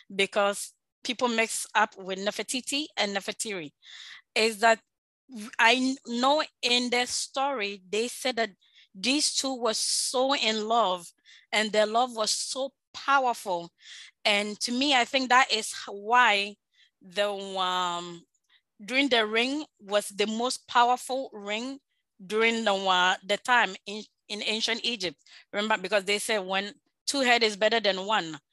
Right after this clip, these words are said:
And when your wife is not about to want to stab you in the back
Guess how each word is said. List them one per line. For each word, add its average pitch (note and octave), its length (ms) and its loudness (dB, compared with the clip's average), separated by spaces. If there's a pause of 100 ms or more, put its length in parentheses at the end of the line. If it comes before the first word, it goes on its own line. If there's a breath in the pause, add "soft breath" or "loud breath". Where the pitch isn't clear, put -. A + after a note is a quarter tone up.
(380 soft breath)
And F#3+ 440 0 (340)
when A3 300 2
your G#3 320 -2
wife A3 400 2
is G#3 240 -2
not G3+ 500 -2
about G#3 360 0
to G3 120 -12
want F#3+ 340 -10
to E3+ 160 -12
stab G3+ 340 0
you G#3+ 100 -6
in F#3+ 80 -4
the F3 60 -2
back G3+ 240 2